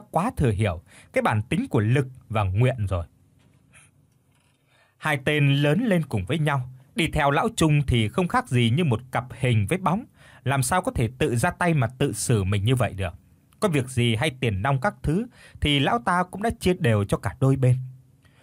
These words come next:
Quan cũng nhanh chóng cho người sang bên để mà đưa hai cái xác đi, còn lão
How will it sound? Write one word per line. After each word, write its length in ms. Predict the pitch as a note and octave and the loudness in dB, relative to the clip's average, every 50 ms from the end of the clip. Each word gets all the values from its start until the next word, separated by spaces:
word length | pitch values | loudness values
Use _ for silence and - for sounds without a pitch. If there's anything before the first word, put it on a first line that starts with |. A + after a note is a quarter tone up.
| _ _ _ - | _ _ _ -2
Quan 340 | D3+ D3 C#3+ D3 C#3+ C3+ B2+ | 0 0 0 2 0 0 -2
cũng 180 | F3 - F3 | -2 -2 0
nhanh 240 | D#3 C#3+ C3+ B2+ B2+ | 0 0 0 0 0
chóng 300 | - B2+ B2 C#3+ F#3+ G#3 - | 0 2 2 2 0 0 0
cho 100 | E3 D3 | 0 2
người 200 | C3 A2+ G2 F#2 | 2 2 0 -2
sang 320 | - - C#3+ C3+ C#3+ D3+ | -2 -2 -2 -2 -2 0
bên 240 | D#3 C#3 C#3 B2+ B2+ - - - - - - | 0 0 2 0 0 -2 -8 -16 -20 -12 -4
để 220 | F3 C#3 B2 A#2 | -2 0 0 2
mà 120 | A2+ A#2+ C3 | 0 0 -2
đưa 200 | G#3+ F#3 F3+ F3+ | 0 0 0 0
hai 200 | D3+ E3 E3+ - | 0 0 -2 -2
cái 120 | - F3 | -2 -4
xác 300 | - - G#3 A#3+ A#3 - | -4 0 -2 -2 -2 0
đi, 220 | F3+ D#3+ E3 C#3+ - - - _ _ _ _ _ _ | 0 0 0 0 -2 -8 -20 _ _ _ _ _ _
còn 200 | - B2 A2 G2+ | -2 -2 0 2
lão 160 | G#2+ C#3 G#3 | 4 4 2